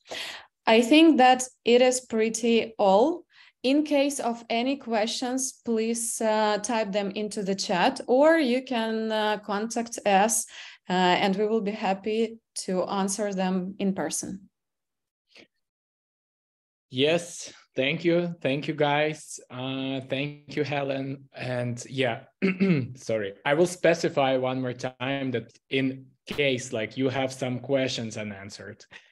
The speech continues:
Speaker 2: you can reach us out by those phone numbers or just send us an email. And we are, we are, like, looking forward to respond to you.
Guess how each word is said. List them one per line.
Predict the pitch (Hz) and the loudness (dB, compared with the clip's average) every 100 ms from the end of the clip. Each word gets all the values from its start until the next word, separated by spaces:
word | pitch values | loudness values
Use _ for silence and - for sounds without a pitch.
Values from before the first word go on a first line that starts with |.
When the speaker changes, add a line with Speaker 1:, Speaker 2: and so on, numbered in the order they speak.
| _ _ | _ _
Speaker 2:
you | 127 139 | -2 0
can | 147 139 | 2 0
reach | 139 143 | 0 -2
us | 127 131 | -4 -2
out | 127 127 127 120 | 0 0 -2 -2
by | 117 | -4
those | 117 110 | -4 -6
phone | - 139 151 | -6 -4 -4
numbers | 151 156 151 151 147 - | -4 -2 0 0 -2 -8
or | 123 | -8
just | 107 110 101 | -6 -6 -6
send | 120 120 | -4 -4
us | 123 139 | -6 -6
an | 139 | -4
email. | 143 143 143 151 147 _ _ _ | -4 -4 -4 -6 -10 _ _ _
And | 131 131 131 131 | -4 -2 0 0
we | 120 123 127 | 0 0 0
are, | 123 123 | -2 -4
we | 120 120 | -4 -2
are, | 120 120 117 120 120 | -2 -4 -6 -8 -12
like, | 104 104 - - _ - | -10 -12 -14 -20 _ -12
looking | 110 107 101 | -10 -10 -10
forward | 110 101 98 101 - - _ _ _ | -8 -8 -10 -14 -18 -20 _ _ _
to | - 98 98 95 95 | -18 -14 -14 -16 -20
respond | 104 98 - 90 87 90 | -18 -18 -18 -20 -18 -16
to | |
you. | 87 | -18